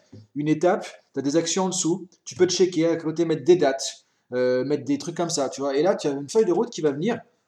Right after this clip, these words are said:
Si tu fais ça à l'ordi, c'est pas mal, tu te l'imprimes, après, tu as un tableau qui sort et t'as, t'as plus qu'à cocher dans ton truc. Ou sinon, tu fais ça sur papier. Moi, en fait, des fois, je fais un mix des deux, tu vois, aussi. C'est que j'ai un tableau qui est pré-rempli avec, euh,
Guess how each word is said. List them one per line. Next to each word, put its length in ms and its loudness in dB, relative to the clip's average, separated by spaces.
Si 100 -10
tu 80 -10
fais 100 2
ça 120 0
à 20 2
l'ordi, 240 0
c'est 80 -8
pas 80 0
mal, 120 4
tu 120 -8
te 60 -6
l'imprimes, 300 -4
après, 200 -4
tu 80 -2
as 60 -2
un 100 -6
tableau 300 -2
qui 120 -12
sort 240 -4
et 60 -8
t'as, 120 -8
t'as 200 -12
plus 160 -18
qu'à 120 -2
cocher 300 -6
dans 120 -10
ton 100 -16
truc. 360 -8
Ou 80 -6
sinon, 220 -4
tu 100 -10
fais 80 -10
ça 60 -2
sur 180 -8
papier. 420 -4
Moi, 160 0
en 40 0
fait, 140 2
des 120 -2
fois, 120 0
je 80 -2
fais 100 -4
un 80 0
mix 180 -2
des 100 6
deux, 160 2
tu 100 -8
vois, 100 2
aussi. 180 -6
C'est 140 -8
que 80 -10
j'ai 60 -8
un 80 -6
tableau 400 0
qui 160 -6
est 40 -2
pré-rempli 640 -4
avec, 240 -4
euh, 220 -4